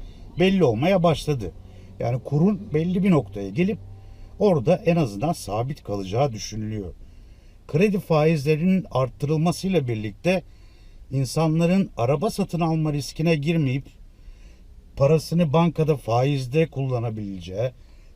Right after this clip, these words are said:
düşünülüyor. Aynı zamanda kredi faizlerinin yükselmesiyle birlikte ekonomide de biraz dengeler değişmeye başlayacak. Yani mesela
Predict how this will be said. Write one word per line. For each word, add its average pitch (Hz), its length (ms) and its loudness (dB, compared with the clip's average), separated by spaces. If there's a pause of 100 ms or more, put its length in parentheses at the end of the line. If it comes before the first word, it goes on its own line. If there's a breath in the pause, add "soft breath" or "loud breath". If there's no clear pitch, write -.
(120)
düşünülüyor. 139 680 0 (640 soft breath)
Aynı 196 260 2
zamanda 202 400 2
kredi 165 360 0
faizlerinin 147 960 0 (380 soft breath)
yükselmesiyle 151 960 0
birlikte 92 560 -2 (480 soft breath)
ekonomide 165 640 2
de 185 140 4
biraz 139 460 0 (300 soft breath)
dengeler 113 640 0
değişmeye 101 500 -6
başlayacak. 90 500 -12 (520 soft breath)
Yani 117 180 -2
mesela 131 460 0